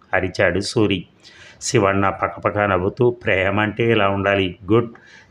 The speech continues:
నీకెంత కోపం వస్తే మాకంత లాభం. తర్వాత ఎప్పుడో మేం, మమ్మల్ని చేల్చచ్చు గాని ప్రస్తుతం ఏం చేస్తావో చెప్పు," అన్నాడు లలిత జుట్టు పట్టుకుని తల ఊపుతూ. లలిత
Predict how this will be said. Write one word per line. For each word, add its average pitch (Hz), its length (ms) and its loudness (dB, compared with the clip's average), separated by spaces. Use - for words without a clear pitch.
నీకెంత 107 480 0
కోపం 117 360 2
వస్తే 135 240 0
మాకంత 120 460 0
లాభం. 98 460 0
తర్వాత 80 420 0
ఎప్పుడో 123 800 4
మేం, 110 400 0
మమ్మల్ని 101 440 2
చేల్చచ్చు 110 460 0
గాని 110 260 2
ప్రస్తుతం 107 400 0
ఏం 110 260 2
చేస్తావో 107 360 2
చెప్పు," - 560 -6
అన్నాడు 95 340 0
లలిత 98 380 0
జుట్టు 98 340 -2
పట్టుకుని 104 400 2
తల 95 260 2
ఊపుతూ. 95 520 -4
లలిత 95 540 0